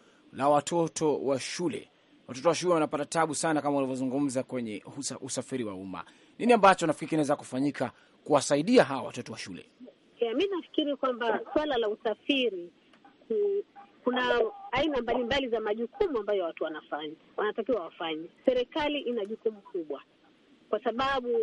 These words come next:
Speaker 2: watoto wa shule, kama hakuna miundombinu mizuri ya usafiri, sababu nikiangalia kwa mfano hapa Dar es Salaam, mabasi ya umma ni machache sana. Ndio maana unakuta kuna mlundikano wa watu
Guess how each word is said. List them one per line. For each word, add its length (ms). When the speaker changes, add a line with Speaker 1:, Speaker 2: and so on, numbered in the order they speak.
Speaker 2:
watoto 360
wa 140
shule, 640
kama 240
hakuna 400
miundombinu 920
mizuri 640
ya 120
usafiri, 680
sababu 160
nikiangalia 400
kwa 80
mfano 180
hapa 140
Dar 160
es 140
Salaam, 240
mabasi 440
ya 120
umma 200
ni 80
machache 540
sana. 220
Ndio 120
maana 180
unakuta 320
kuna 220
mlundikano 720
wa 180
watu 460